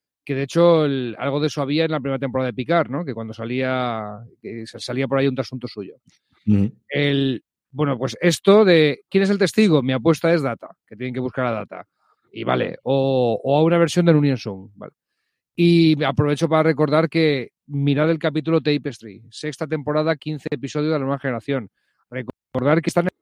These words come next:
Speaker 1: en Netflix, recordar que, eh, es una serie antigua de estas que cada capítulo iba suelto, no tienes que saber nada de la temporada ni de lo que estaba pasando, ¿vale?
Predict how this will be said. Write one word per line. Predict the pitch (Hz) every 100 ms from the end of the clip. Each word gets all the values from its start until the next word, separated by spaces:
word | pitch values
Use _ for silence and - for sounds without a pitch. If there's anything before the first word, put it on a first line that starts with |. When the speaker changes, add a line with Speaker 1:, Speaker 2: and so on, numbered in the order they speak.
| _ _
Speaker 1:
en | 175
Netflix, | 147 147 - 104 110
recordar | 120 127 117 160 156
que, | 170 175 202 _ _ _ _
eh, | 151 151 151
es | 165 151
una | 180
serie | 160
antigua | 156 139 170 170
de |
estas | 165 180 160
que | 147
cada | 160 160
capítulo | 143 139 165
iba | 160 156
suelto, | - 147 131 113
no | 123
tienes | 151 143
que |
saber | 143 147
nada | 143 143
de | 139
la |
temporada | 139 131 135 165 190 185
ni |
de | 151
lo | 135
que |
estaba | 127 147
pasando, | 139 131 151 175 175
¿vale? | 139 190